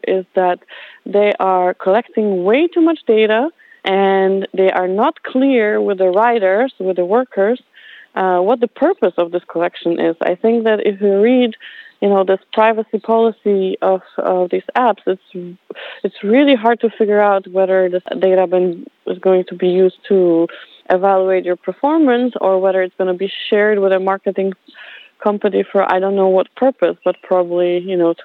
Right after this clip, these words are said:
combine some kind of, to create some kind of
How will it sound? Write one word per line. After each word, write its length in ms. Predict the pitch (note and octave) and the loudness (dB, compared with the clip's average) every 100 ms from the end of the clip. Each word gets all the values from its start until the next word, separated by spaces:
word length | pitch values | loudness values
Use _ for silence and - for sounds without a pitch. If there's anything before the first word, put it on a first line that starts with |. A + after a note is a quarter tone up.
| - | -6
combine 600 | F#3+ F3+ F#3 F3 F3 F3+ - - - _ | -4 0 0 0 0 -2 -8 -20 -20 _
some 140 | F#3+ F#3 | -6 -2
kind 200 | F#3 F3+ | 0 0
of, 160 | F3+ | -2
to 80 | - | -6
create 280 | - F#3 F3+ | -2 0 0
some 100 | F#3 | -4
kind 160 | F#3 | -2
of 60 | F#3 | -2